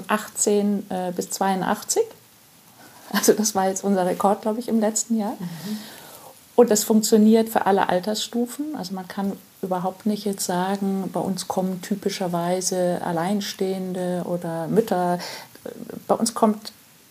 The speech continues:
Speaker 1: der absolute Durchschnitt. Der Prozess ist für jeden geeignet, der psychisch stabil ist und, ähm, gesund ist. Also wir sind keine Alternative für einen, äh, psychiatrischen Klinikaufenthalt, das ist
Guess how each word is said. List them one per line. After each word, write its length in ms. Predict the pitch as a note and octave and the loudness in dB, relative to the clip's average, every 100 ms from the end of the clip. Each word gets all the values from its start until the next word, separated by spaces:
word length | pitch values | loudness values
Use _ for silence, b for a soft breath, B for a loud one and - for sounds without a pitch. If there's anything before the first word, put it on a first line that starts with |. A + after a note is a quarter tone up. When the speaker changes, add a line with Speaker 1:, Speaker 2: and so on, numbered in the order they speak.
| _ - - - | _ -20 -20 2
Speaker 1:
der 120 | G3 | 4
absolute 420 | - - A#3+ A#3+ | 4 4 6 6
Durchschnitt. 500 | F3+ G3+ G#3 - C#4 - - - - _ _ - - - - | 6 6 6 2 -4 -4 -14 -20 -20 _ _ -20 -20 -20 -2
Der 340 | F3+ F3+ E3+ E3 - - - | 2 4 2 -2 -8 -20 -8
Prozess 480 | - F#3+ A3+ A3 | -2 2 2 0
ist 180 | - G3 | -2 -4
für 140 | - F3+ | -2 -2
jeden 580 | F3 F#3+ G#3 G3+ G3 - - - | 2 2 2 0 -2 -6 -8 -4
geeignet, 580 | - E3+ G3 G3 G3+ G3 - b b b b b b - _ - - - - | 0 2 0 0 -4 -4 -16 b b b b b b -20 _ -20 -20 -20 -2
der 120 | F3+ | -2
psychisch 600 | F3 - G#3+ A3 G#3+ - - - - - - - - | 2 2 4 4 2 -4 -14 -20 -20 -20 -20 -20 -14
stabil 480 | - - F3+ F#3 A3+ | -4 2 2 6 4
ist 400 | A3 G#3+ - - | 4 0 0 -6
und, 280 | G3 F3 F3 F3 - | -4 -2 -2 -6 -8
ähm, 800 | F3 E3 D#3+ D#3+ D#3 D3+ G#3 G3+ G3 F#3+ | -4 -2 -2 -4 -6 -6 -8 -8 -10 -6
gesund 380 | F3 F3 G#3 A#3 | -2 0 0 0
ist. 120 | A3+ | 0
Also 200 | F3 E3+ | 0 0
wir 80 | F3+ | -2
sind 180 | F3+ | -2
keine 300 | F3 F#3+ F#3+ F#3+ | -2 -2 -2 -2
Alternative 720 | F3+ F3+ E3 E3+ G3+ F#3+ F3 | -2 -2 -4 -2 -2 0 0
für 220 | F3 E3 | 0 -4
einen, 640 | D3+ D#3+ D#3+ D#3+ D#3 D#3 D#3 | -2 -2 -2 -2 -2 -4 -4
äh, 180 | D#3+ D#3+ | -6 -6
psychiatrischen 580 | - F3 E3+ F3 - E3 | -6 -2 -2 -2 -4 -2
Klinikaufenthalt, 800 | F#3+ G3+ G#3 G#3 A3 G#3+ G#3 | 0 0 2 -2 -2 -4 -4
das 160 | F3+ - | -6 -8
ist 240 | F3+ - | -8 -8